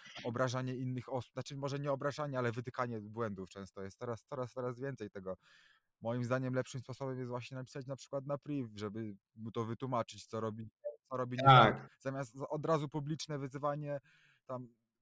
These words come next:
Speaker 1: mówienie, wytykanie błędów. Takie osoby się też czasami nie chcą do tego przemóc, a tak to mogą dostać, mu-, mogą, może im zostać na-, wytłumaczone wszystko,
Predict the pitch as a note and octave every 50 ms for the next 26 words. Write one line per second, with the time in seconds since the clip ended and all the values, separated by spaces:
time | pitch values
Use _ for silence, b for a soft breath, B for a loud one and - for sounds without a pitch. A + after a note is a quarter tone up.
0 | _ C#3 C3+ C#3 B2 C3+ C3+ C3+ C3 C3 A#2 C3 B2+ - B2+ - C3+ C3+ C3+ C3
1 | A#2+ C3 C3+ C3 B2+ B2 C3+ C3 - - - C#3+ - - C#3+ B2+ - C#3 B2+ C3
2 | A#2+ - - - - C3+ B2+ A#2 B2 - C3+ B2+ - C3+ C3 C3 C3+ C3+ B2 -
3 | - B2 C3 A#2+ G#2 C3 B2 B2+ B2 A2+ - C3+ B2+ A2+ G#2+ G2+ F#2+ - F2+ A2+
4 | A#2 A2+ - C3+ - - C#3+ C#3+ C#3+ C#3+ B2+ D3 C3+ C3 C#3+ - - D3+ C#3 B2
5 | C#3 D3 C3+ C#3+ D#3 D#3+ D3+ F3 E3 D#3 D3 E3 F3+ D#3 F#3 F#3 F3 E3 D#3+ -
6 | F3 D3+ - E3 E3+ D3 C#3+ D3 - E3 E3 D#3+ - E3 D#3+ E3 - E3+ C#3 C#3
7 | - D3+ C#3